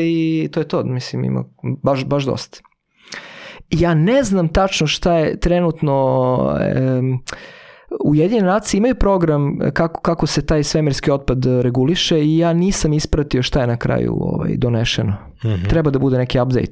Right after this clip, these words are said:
Speaker 1: možda je već donešeno, ovaj, i, e, i bi-, formalno pravno će se regulisati to. Šta s-,
Speaker 2: Či-
Speaker 1: šta se radi sa, sa svemirskim otpadom?
Speaker 2: Čiji je Mars?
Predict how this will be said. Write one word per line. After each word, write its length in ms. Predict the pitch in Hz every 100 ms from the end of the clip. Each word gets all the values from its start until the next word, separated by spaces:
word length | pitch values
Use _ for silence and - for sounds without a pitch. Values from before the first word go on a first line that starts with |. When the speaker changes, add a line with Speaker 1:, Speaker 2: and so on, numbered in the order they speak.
| -
Speaker 1:
možda 220 | 127 131
je 60 | 143
već 120 | 139
donešeno, 720 | 127 127 123 - 123 117 127 -
ovaj, 300 | - - 151 - - - - - - _ _ _ _ - _ -
i, 180 | 185 -
e, 600 | - 175 98 160 160 160
i 160 | 190 190
bi-, 220 | 165 -
formalno 440 | - 214 226 202 165
pravno 340 | 196 180 156
će 140 | -
se 140 | 147 143
regulisati 580 | 131 131 123 - - -
to. 180 | - - - _ _ _ _ _ _ _ _ _ _ -
Šta 180 | - 165
s-, 60 | -
Speaker 2:
Či- 60 | -
Speaker 1:
šta 200 | - 143
se 140 | -
radi 240 | 131 113 110
sa, 300 | - 120 -
sa 260 | - - -
svemirskim 440 | - 127 - -
otpadom? 300 | - - 120 - - - -
Speaker 2:
Čiji 180 | - 120
je 80 | 117
Mars? 300 | 101 90